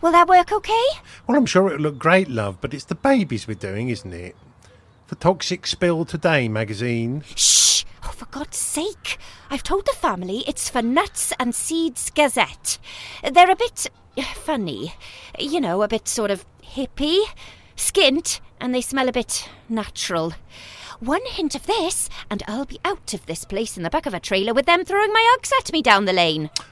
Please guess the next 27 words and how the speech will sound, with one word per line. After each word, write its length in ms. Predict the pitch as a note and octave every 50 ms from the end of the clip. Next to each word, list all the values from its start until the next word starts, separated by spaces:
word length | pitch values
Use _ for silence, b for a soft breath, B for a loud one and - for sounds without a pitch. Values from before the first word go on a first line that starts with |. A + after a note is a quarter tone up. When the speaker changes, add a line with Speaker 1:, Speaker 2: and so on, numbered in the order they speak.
| -
Speaker 2:
Okay, 440 | - G#2+ G#2 - - - G2+ G2 F#2+
love, 240 | F#2 F#2 F#2+ F#2+ G2
mum's 320 | A#2 C3+ C#3 E3 - -
the 100 | - A#2
word. 640 | F#2+ F2 E2+ E2+ D#2 D2+ D#2 D#2 D#2 D#2+ E2+ - - B B B B B B _ - -
Where, 160 | - G#3 - -
where 240 | F#3 F#3+ F#3+ F3+
are 180 | E3+ D3 B2+ A#2+
they 160 | G#2+ A2 G#2+
then? 420 | F#2+ G#2 G2 G2 G2 G2 G2 G2+ - - -
Speaker 1:
Who? 260 | - - C4+ E3+ D#3 - - -
The 80 | C4+ -
family? 420 | - A#4 A4+ F#4+ C4+ G3+ B3 F#4 A4 - B B B B B B
Oh, 220 | B C#4 B3 A3 B B B B
having 280 | - C4 A3+ B3 A#3+ G#3+
breakfast. 760 | - A3+ A#3+ A3+ - - - G#3 F#3 F3 - - - - B B B B B B B B
It 120 | D4+ -
takes 220 | E4 E4+ - -
them 180 | - E4 D#4+ D#4 - -
ages 680 | D#4+ D4+ D4+ D4 C#4 G#3+ - A#3 G3+ F#3+ G3 F3 G3+
as 120 | G#3 F#3
it's 140 | A3+ A3 -
all 200 | B3+ A#3+ A#3 A#3
stalks 760 | - - - - - E4 D#4 D#4 D#4 C#4+ - - - - C#4+
and 220 | C#4+ B3 A3+ G#3+
roughage. 680 | A#3+ A3+ - - - F3+ C#3+ D#3+ E3 - - - - - B B B B B B
Then 340 | - A4 A4 F4+ E4+ G4 G#4+